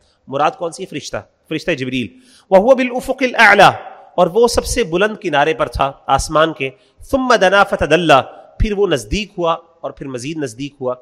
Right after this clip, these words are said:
"فكان قاب قوسين او ادنى"، تو وہ کمان کے دو کناروں کے فضا-، فاصلے کے برابر رہ گیا یا اس سے بھی کم رہ گیا۔ کمان ہوتی ہے جو بو ہوتا ہے نا، ایرو اور بو جو،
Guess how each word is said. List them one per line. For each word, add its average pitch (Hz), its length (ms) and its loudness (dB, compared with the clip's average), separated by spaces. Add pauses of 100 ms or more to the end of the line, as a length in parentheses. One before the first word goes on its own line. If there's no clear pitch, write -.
(260)
"فكان 233 460 0
قاب 226 320 -2 (100)
قوسين 190 520 -2
او 160 160 -2
ادنى"، 139 320 2 (460)
تو 196 100 -4
وہ 208 100 -2
کمان 202 520 0
کے 214 140 -4
دو 175 200 -2
کناروں 147 420 0
کے 170 120 -8
فضا-، 139 520 -8
فاصلے 185 340 -4
کے 185 120 -4
برابر 127 320 -2
رہ 175 240 0
گیا 202 180 2 (300)
یا 202 120 -4
اس - 180 -6
سے 302 80 -6
بھی 233 100 -10
کم 156 200 -6
رہ 123 140 -4
گیا۔ 104 160 -14 (180)
کمان 151 280 -6
ہوتی 135 280 -10
ہے 139 60 -14 (380)
جو 120 160 -10
بو 139 260 -6
ہوتا 120 200 -8
ہے 127 40 -8
نا، 170 80 -14 (200)
ایرو 127 300 -6 (500)
اور 120 200 -10
بو 120 240 -10
جو، 113 120 -18